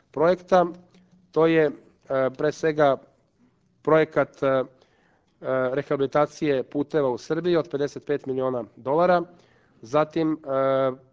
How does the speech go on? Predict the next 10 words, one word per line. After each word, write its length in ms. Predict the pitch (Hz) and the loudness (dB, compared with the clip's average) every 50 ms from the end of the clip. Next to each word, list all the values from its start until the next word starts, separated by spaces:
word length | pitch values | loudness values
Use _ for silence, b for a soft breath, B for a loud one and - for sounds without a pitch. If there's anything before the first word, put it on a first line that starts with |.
| _ _ _ _ _ _ _ _ | _ _ _ _ _ _ _ _
projekat, 640 | - 147 151 151 151 147 - 156 143 135 - _ - _ _ _ _ _ _ _ _ _ _ _ _ _ _ _ _ _ | 2 2 2 2 2 0 0 -2 -2 -2 -4 _ -20 _ _ _ _ _ _ _ _ _ _ _ _ _ _ _ _ _
e, 380 | 180 147 131 131 131 131 131 123 123 _ _ _ _ _ _ _ _ | -8 -6 -4 -2 -2 -2 -2 -4 -6 _ _ _ _ _ _ _ _
reforme 600 | 147 139 143 143 - 170 160 147 143 143 139 127 - - _ _ _ _ _ _ _ _ _ _ _ _ _ _ _ _ _ _ _ _ _ _ _ _ _ _ _ _ _ _ | 0 0 0 0 2 0 0 2 2 0 0 0 -4 -10 _ _ _ _ _ _ _ _ _ _ _ _ _ _ _ _ _ _ _ _ _ _ _ _ _ _ _ _ _ _
administracije 720 | - 131 127 139 139 123 - 143 147 147 - - 156 143 | -4 -2 0 0 0 -2 0 0 0 0 0 -2 -4 -4
penzionog 720 | 120 - 143 143 143 131 143 143 135 127 113 - - _ _ | -2 -2 -2 -2 -2 -2 -4 -4 -4 -4 -8 -10 -18 _ _
sistema, 600 | _ - - 120 - _ 139 143 151 165 185 208 196 - _ _ _ _ _ _ _ _ _ _ _ _ _ _ _ _ _ _ _ _ _ _ _ _ | _ -20 -20 -20 -10 _ -4 -2 0 0 0 -2 -2 -8 _ _ _ _ _ _ _ _ _ _ _ _ _ _ _ _ _ _ _ _ _ _ _ _
dvadeset 440 | 135 120 131 139 139 - - 131 | -10 -4 -4 -4 -4 -4 -12 -10
pet 200 | _ 151 139 - | _ -6 -6 -4
miliona 400 | - 131 131 135 135 131 127 120 104 b b b - _ | -6 -4 -2 -2 -2 -4 -4 -8 -8 b b b -20 _
dolara, 440 | - 131 147 160 165 170 170 160 147 | -4 -2 0 0 0 0 0 0 -2